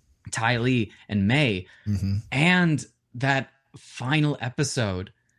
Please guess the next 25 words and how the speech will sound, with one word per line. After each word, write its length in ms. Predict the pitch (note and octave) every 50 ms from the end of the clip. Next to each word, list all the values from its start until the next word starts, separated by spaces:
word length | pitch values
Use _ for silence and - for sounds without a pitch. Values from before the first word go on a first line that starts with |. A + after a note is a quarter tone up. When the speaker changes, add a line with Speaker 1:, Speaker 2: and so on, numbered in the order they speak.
| _ _ _ _ _ -
Speaker 1:
where 200 | - A#2+ B2+ B2+
she 260 | B2+ - - B2+ -
actually 440 | - A2 A2 A#2 A#2 - - C#3 C#3
gets 240 | A#2 A2+ A#2 - - -
everything 340 | G#2 G2 A2 A2+ - A#2+ A2+
she 200 | A2+ - - -
wants, 600 | C#3+ A2 A#2 D3 F#3 G#3+ E3 G#2 F#2 - - -
that 260 | - A2+ A#2+ A#2+ A#2
Speaker 2:
Yeah. 60 | G2 - - _ - - - _ _ _ _ _ _ _
Speaker 1:
she's 500 | - - - - C#3 C#3 C3+ B2 A#2+ - -
hurting 600 | - - E3 G#3+ A#3 G#3 B2+ F#2+ G#2 G#2+ B2 - _ _ _ _ _ _ _ _ _ _ - -
and 120 | - B2+ -
she's 160 | - C3+ B2
alone, 360 | C3 A#2+ C3 E3 F#3+ E3+ A#2+
and 100 | G2 F2+ -
all 180 | F#2+ C3 D#3
she 200 | D#3+ - - F3 D3+
wanted 300 | C3 C3+ D3 D3 C#3+ B2
to 60 | B2+
do 520 | A2+ A2 B2+ C3+ C3 A2+ G#2+ G2 F#2+ - _ _ _ _ _ _ -
was 200 | A#2+ A#2 A2 A2+
be 460 | A2+ A2+ B2+ B2 A#2+ A2+ G#2+ - - -
so 420 | - - - - - D3+ C#3+ D3
good 540 | C#3+ B2 A2+ C3+ C3+ B2 A#2 G#2 F#2+ G2+ A#2 - _ _ _ _ _ _ _ _ _ -
that 380 | A2 A2 A2 G#2 G#2 - -